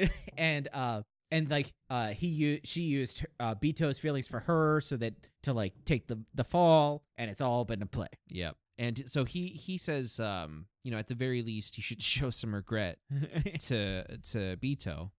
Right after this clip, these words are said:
Speaker 2: to at least help him out. And
Speaker 1: Yeah.
Speaker 2: she's just like, "Why would I do that?" <laughs> You know, she's, like, totally pure evil.
Speaker 1: Yeah.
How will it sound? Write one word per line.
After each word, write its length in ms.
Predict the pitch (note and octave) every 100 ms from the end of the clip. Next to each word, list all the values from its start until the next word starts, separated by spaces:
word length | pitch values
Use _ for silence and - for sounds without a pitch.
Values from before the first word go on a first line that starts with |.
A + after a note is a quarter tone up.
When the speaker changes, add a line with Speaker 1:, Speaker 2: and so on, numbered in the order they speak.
| -
Speaker 2:
to 120 | A#2
at 100 | G2+
least 200 | F#2+ F#2+
help 180 | A#2 G2
him 140 | F#2+ G#2
out. 180 | A2+
And 20 | -
Speaker 1:
Yeah. 40 | D#3+
Speaker 2:
she's 140 | A#2
just 100 | A#2
like, 180 | A#2 -
"Why 100 | F3
would 120 | E3+
I 80 | D#3+
do 180 | C#3+ D#3
that?" 260 | E3+ E3 -
<laughs> 640 | D3 C#3 D3+ A#3+ A#3 F3
You 80 | D3+
know, 80 | A2+
she's, 180 | - G#2+
like, 160 | G2
totally 300 | - A#2+ G#2
pure 220 | F#2+ G#2 F2
evil. 320 | F#2 - C3
Speaker 1:
Yeah. 280 | C#3 D3 G2+